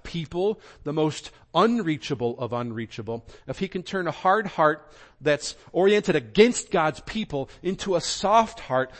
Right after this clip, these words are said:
that actually broke for the lost <laughs> so that they could hear about Jesus, he can do that again today. If he can do this in the early church, he can do it again today.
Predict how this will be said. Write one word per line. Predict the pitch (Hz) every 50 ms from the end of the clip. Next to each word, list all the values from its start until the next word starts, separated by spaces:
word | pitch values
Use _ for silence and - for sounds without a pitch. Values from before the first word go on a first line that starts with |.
| - _
that | 131 156 160 - -
actually | 185 214 226 - - - 208 202 190 170 147
broke | 120 - - 135 123 160 185 220 208 -
for | - - - 190 170 139
the | 143 127
lost | 117 117 120 139 170 220 247 - - - - - - - - - 165 -
<laughs> | - - - -
so | - - - 175
that | 147 139 -
they | - 160 214
could | 226 - 240
hear | 196 202 240 233
about | 233 226 226 220 196
Jesus, | - 226 233 214 190 233 226 - - - - - - -
he | 220 214
can | - 196
do | 160 160 143
that | 143 127 123
again | - 107 104 98
today. | - 143 170 190 165 - - _ _ _ _ _ - _ _ - 143 143 _ _ _ _ _ _ _ _ _ _ _ _ _ _ _ _ _ _ _ _ _ _ _ _ _ _ _ _ _ _ _ _ _ _
If | 165 147
he | 208
can | 160 151
do | 139 143
this | 135 - -
in | 139
the | 123
early | 123 127 131
church, | 127 - - 113 117 - - - - - _ _ _ _ _ _ _ _ _ _ _ _ _ _ _ _ _ _ _ _ _
he | _ 127
can | - 135 120
do | 120 120
it | 107
again | 110 101 110 104
today. | 101 - 120 110 104 76